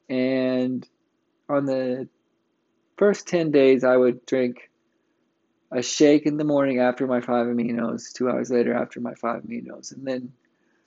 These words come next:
another two hours later, I would alternate into more aminos and, a, and some foods. And that would be basically, like, green apples. I do pink ladies,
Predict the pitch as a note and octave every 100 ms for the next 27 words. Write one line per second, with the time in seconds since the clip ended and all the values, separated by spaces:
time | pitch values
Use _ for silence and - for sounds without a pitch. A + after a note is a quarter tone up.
0 | _ _ _ _ _ _ _ D3 C3+ C3+
1 | C3 - D3 C3+ B2+ B2 C#3 C3+ C3+ C3
2 | B2+ B2+ B2+ B2 B2+ B2 B2 B2 - B2+
3 | B2 - B2 B2 A#2 A#2+ C#3 C#3 C3+ C3
4 | B2 A#2 A2+ - _ _ C3+ B2 B2 B2
5 | A#2+ - _ A3 D#3 B2 C3 D3 - -
6 | - B2+ C3+ C3+ A#2+ A#2+ B2 B2+ A#2+ A#2+
7 | - _ _ _ _ _ _ _ _ _
8 | _ _ _ _ _ _ _ _ _ _
9 | _ _ _ _ _ _ - A#2+ A#2 B2+
10 | - A#2 A2+ A2 A2+ A#2 A2 A#2 D3 D#3+
11 | D#3+ D#3+ D#3 D3+ - - _ _ _ -
12 | A#2+ A#2 A#2+ A#2 A2+ - A#2 A#2 D3 E3
13 | F3+ F#3 F#3 F3 -